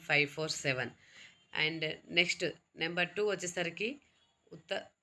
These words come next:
ఉత్-, ఉత్కర్ష్ అవాదియా, మేల్ క్యాండిడేట్ అండి, from మధ్యప్రదేశ్.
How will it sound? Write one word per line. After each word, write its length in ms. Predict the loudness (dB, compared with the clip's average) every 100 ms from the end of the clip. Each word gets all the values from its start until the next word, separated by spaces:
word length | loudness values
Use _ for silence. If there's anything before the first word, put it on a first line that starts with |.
| -16
ఉత్-, 160 | -16 -18 _ _ -18 -18
ఉత్కర్ష్ 500 | -2 2 4 2 0 -2 -12 _ -4 0
అవాదియా, 640 | 4 2 2 2 6 6 2 -8 _ _ _ _ _ 0 4
మేల్ 200 | 4 4
క్యాండిడేట్ 400 | 4 4 2 2 0
అండి, 200 | 0 -2 -6 _ -8
from 160 | -6 -2 -2
మధ్యప్రదేశ్. 720 | 2 0 4 2 4 2 2